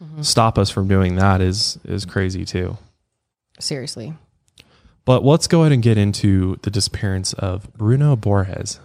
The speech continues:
Speaker 2: Very interesting case here. But before we do, we'd like to thank our sponsors for today.
Speaker 1: Okay, so let's go ahead and get into the disappearance of Bruno Borges.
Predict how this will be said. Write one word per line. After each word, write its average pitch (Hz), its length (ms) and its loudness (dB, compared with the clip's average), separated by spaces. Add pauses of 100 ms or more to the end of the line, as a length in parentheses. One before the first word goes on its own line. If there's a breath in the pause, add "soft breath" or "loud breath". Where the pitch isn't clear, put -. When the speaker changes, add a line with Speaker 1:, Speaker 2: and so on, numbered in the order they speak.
(100)
Speaker 2:
Very 104 240 0
interesting 98 600 -2
case 87 360 -4
here. 90 320 -10 (280 soft breath)
But 113 80 -6
before 127 260 0
we 131 120 4
do, 101 340 2
we'd 110 140 -2
like 101 140 2
to - 60 -16
thank 98 200 -6
our 87 120 -6
sponsors - 440 -10
for - 160 -12
today. - 340 -12 (220)
Speaker 1:
Okay, 185 420 -6
so 170 180 -4
let's 208 260 0
go 254 160 2
ahead 220 240 2
and 180 120 -4
get 175 140 -4
into 160 640 -4 (100)
the 151 160 -8
disappearance 165 680 -6
of 147 260 -8
Bruno 143 360 -6
Borges. 135 760 -4